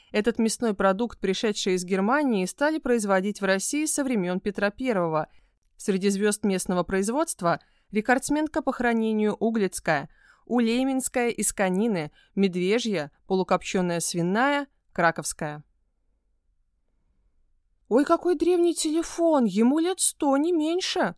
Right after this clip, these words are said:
воскликнула Шура. «Неужели он работает?» «Конечно!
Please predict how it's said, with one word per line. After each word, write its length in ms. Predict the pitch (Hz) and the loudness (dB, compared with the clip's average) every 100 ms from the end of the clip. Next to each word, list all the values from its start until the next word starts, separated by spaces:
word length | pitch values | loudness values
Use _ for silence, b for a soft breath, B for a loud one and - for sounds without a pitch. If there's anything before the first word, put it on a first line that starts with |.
| _ _ - | _ _ -8
воскликнула 600 | 196 202 226 190 180 196 | -6 -4 -4 -6 -4 -6
Шура. 400 | 220 208 165 151 _ _ _ - | -4 -6 -4 -6 _ _ _ -6
«Неужели 540 | 165 165 151 180 277 330 | 0 0 0 0 2 2
он 100 | 320 | 2
работает?» 840 | 359 349 415 381 208 170 151 - _ _ _ _ _ _ _ - | 0 2 2 2 0 -4 -8 -18 _ _ _ _ _ _ _ -6
«Конечно! 640 | 185 196 320 - 359 | 0 2 2 2 0